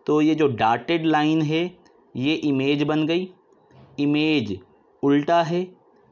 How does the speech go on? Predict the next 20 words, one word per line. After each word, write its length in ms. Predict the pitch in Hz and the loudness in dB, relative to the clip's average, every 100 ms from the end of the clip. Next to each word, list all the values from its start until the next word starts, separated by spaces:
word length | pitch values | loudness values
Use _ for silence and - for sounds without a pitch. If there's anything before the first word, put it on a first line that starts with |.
| - | -4
इन्वर्टेड 720 | 147 147 151 156 156 175 160 | 0 0 0 0 0 -2 -2
है, 180 | 165 175 - _ _ _ _ | -4 -6 -10 _ _ _ _
पर 240 | 165 180 160 113 107 | 0 2 2 2 0
रियल 400 | 113 135 165 170 | 0 0 2 2
है 220 | 160 165 185 - _ _ | 0 -2 -4 -12 _ _
क्योंकि 320 | - 147 151 175 - | -4 -2 0 -4 -4
असली 460 | 160 156 - 185 180 | -6 -6 -4 -2 0
रेज 320 | 160 160 160 | 2 2 2
आपस 400 | 156 143 160 160 165 | 0 0 -4 -4 -4
में 320 | 165 170 175 | -2 0 0
मिल 240 | 165 165 | 0 2
रहे 360 | 165 160 160 160 | 2 0 0 -2
हैं। 200 | 160 185 - _ _ _ _ _ _ _ _ _ _ - | -2 -6 -8 _ _ _ _ _ _ _ _ _ _ -6
और 120 | 127 | -2
देखो 340 | 131 131 180 - | 0 0 0 2
exactly 720 | 143 135 131 156 151 175 180 | 0 0 -2 -2 -2 -2 -2
सी 320 | 175 - 165 | -4 -4 -4
पर 180 | 180 180 | -2 -2
ही 160 | 165 180 | 0 -2
बना 300 | 175 180 | -2 -2